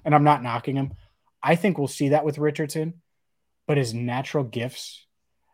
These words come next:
and the way Shane Steichen is gonna be able to use him, coming from a guy like Jalen Hurts to a freakazoid like Anthony Richardson, I think he puts up huge numbers in his first year, wins Offensive Rookie of the Year,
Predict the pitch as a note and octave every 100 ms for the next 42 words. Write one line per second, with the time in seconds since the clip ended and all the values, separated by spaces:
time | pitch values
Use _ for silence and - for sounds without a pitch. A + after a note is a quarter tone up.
0 | _ - C3+ B2+ B2 A#2 C3 - C3 B2+
1 | - A#2+ B2 C#3+ C3 - - A#2+ C3 B2+
2 | B2+ A2+ G#2+ A#2+ B2 C3+ B2+ C3+ C3+ C3+
3 | B2 A#2 B2+ B2 A2+ B2+ B2 A2 B2+ B2+
4 | - C3+ A2 - - D3 D3 C3 C#3 C#3
5 | D3 C#3+ _ _ _ - B2 C3+ C3+ C#3+
6 | C3 B2+ B2+ C#3+ D#3 D#3 - _ _ _
7 | _ _ C3+ D3 D3 D#3+ D3+ C#3+ C#3+ C#3
8 | A#2+ - C#3+ B2+ C3+ B2+ B2+ A#2+ A#2+ A#2
9 | B2+ A#2+ - B2 A#2+ A#2+ A#2 _ _ _
10 | _ _ _ C3 C3 C3+ C3 B2 - B2
11 | A#2 A2+ A#2 A#2+ A2+ A2+ A2 A2 A2 G#2